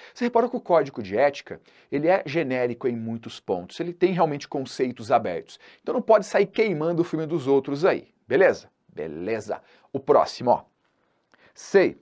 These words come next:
esse aqui é importante, ó, fica de olho nele, ó. Se, em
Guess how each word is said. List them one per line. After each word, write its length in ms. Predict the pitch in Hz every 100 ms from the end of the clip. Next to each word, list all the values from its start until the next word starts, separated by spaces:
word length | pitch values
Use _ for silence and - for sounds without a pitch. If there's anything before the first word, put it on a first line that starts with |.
| _ _ _ -
esse 180 | 190
aqui 100 | -
é 40 | 170
importante, 420 | 165 139 101 170
ó, 20 |
fica 380 | - - 208 185
de 80 | 156
olho 140 | 143
nele, 180 | 107 92
ó. 80 | 90 _ _ _
Se, 460 | - - 160 110 - _ _ _ -
em 340 | 233 254 226